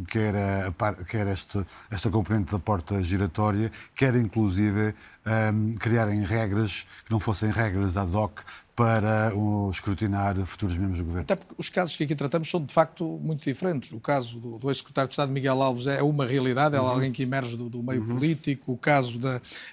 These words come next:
Speaker 2: ex-secretária de Estado Alexandra Reis é alguém que vem do
Speaker 1: Uhum.
Speaker 2: setor privado e, numa circunstância de uma indemnização. O caso de que falávamos agora, da Rita Marques, é posterior ao exercício de funções públicas.
Speaker 1: E ao, e
Speaker 2: Há
Speaker 1: ao
Speaker 2: algum ponto que una estes casos?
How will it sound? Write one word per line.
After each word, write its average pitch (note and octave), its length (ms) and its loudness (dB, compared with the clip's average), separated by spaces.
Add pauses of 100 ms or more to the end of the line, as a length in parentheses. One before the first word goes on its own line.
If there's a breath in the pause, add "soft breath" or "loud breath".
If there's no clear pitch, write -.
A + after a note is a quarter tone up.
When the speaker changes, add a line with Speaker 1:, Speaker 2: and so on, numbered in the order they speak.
Speaker 2:
ex-secretária C#3+ 460 2
de - 60 -6
Estado D3 180 2
Alexandra C#3 420 0
Reis C3 260 2
é C#3 40 0
alguém C3 260 -2
que - 60 -10
vem D3 100 -2
do A2+ 60 -2
Speaker 1:
Uhum. A2 80 -2
Speaker 2:
setor C3 260 -2
privado C3 640 0
e, B2 140 -8
numa C3 180 -4
circunstância C3+ 600 -6
de C3 40 -4
uma C#3+ 120 -2
indemnização. C#3+ 840 -2 (280 loud breath)
O C3 100 -6
caso D3 240 4
de A#2 60 -12
que - 60 -10
falávamos C#3+ 460 2
agora, C#3 280 2
da B2+ 80 -2
Rita C#3 260 -2
Marques, C#3+ 380 0
é D#3 240 2 (260 loud breath)
posterior D#3 580 2
ao C3 200 -2
exercício C3 420 -4
de A#2 80 -10
funções C3 340 -8
públicas. D3+ 640 -4 (140)
Speaker 1:
E D#3 60 4
ao, D#3+ 180 4
e D#3 80 6
Speaker 2:
Há D#3+ 60 12
Speaker 1:
ao E3 80 10
Speaker 2:
algum D#3+ 160 6
ponto F#3 260 4
que D#3+ 160 4
una F3+ 220 4
estes C#3+ 240 -2
casos? E3+ 280 -10